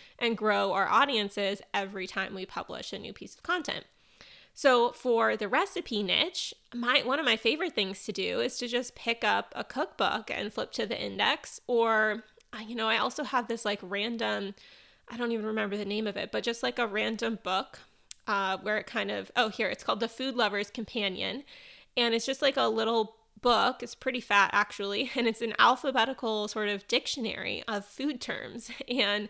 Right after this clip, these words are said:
it's basically, like, a giant, you know, index, but with definitions. And so things like that, I'll flip through and just find, like, random things like almonds, apricots, avocado, <laughs> whatever, you know, just, like,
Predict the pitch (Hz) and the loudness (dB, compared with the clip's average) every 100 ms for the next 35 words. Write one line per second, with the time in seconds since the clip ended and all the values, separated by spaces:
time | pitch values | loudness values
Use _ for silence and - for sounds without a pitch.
0 | - - - - 208 226 277 269 254 208 | -10 -20 -14 -6 2 6 6 4 2 2
1 | 185 185 220 202 190 185 185 190 _ _ | 2 0 -2 0 2 2 0 -4 _ _
2 | - 208 180 - 208 214 - 170 - 202 | -10 -6 -6 -4 -6 -4 -2 -2 -2 -6
3 | 180 - - 190 202 226 - 196 - - | -4 -4 -6 -4 -4 -4 -6 -8 -10 -16
4 | - - - - 254 262 294 285 320 359 | -20 -20 -10 2 2 2 0 0 -2 0
5 | 381 359 320 - 208 202 - 269 - 208 | 0 0 0 4 2 2 0 0 0 0
6 | 208 269 220 208 - 202 196 240 240 185 | 2 0 -2 -4 -2 2 4 2 0 -2
7 | 185 190 202 214 214 220 208 196 185 - | 0 0 0 -2 0 0 0 -2 -2 -4
8 | _ _ _ _ _ _ _ - 240 247 | _ _ _ _ _ _ _ 4 6 6
9 | 226 190 190 - 262 247 226 - - - | 4 0 -4 -2 -2 0 -2 0 -2 0
10 | 226 226 - 277 269 226 196 190 190 196 | 0 0 -2 2 4 4 4 2 0 -2
11 | - - 208 247 262 330 233 190 190 196 | -6 -10 0 4 4 4 4 2 2 0
12 | 202 220 220 196 - | 0 -2 0 0 -2